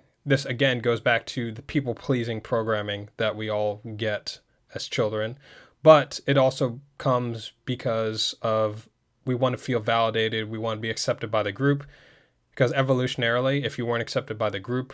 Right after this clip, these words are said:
you were just seen as an outcast, as a pariah. You have a very hard chance of being cast out, and they're like, "Okay, go and die because you're not part of the group, you're not part of the tribe." So we have that built in to be, um, to conform,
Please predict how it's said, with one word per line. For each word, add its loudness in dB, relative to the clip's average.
you -6
were -2
just -6
seen -4
as -4
an -8
outcast, -2
as -6
a -10
pariah. 0
You -4
have -4
a -8
very 0
hard 4
chance 0
of -10
being -4
cast 2
out, 2
and -4
they're 0
like, 0
"Okay, -2
go 0
and -4
die 2
because -4
you're -4
not -6
part 0
of -10
the -6
group, -2
you're -4
not -4
part 2
of -8
the -8
tribe." -2
So 4
we 4
have 4
that 2
built -2
in -6
to -10
be, -8
um, -6
to -6
conform, -4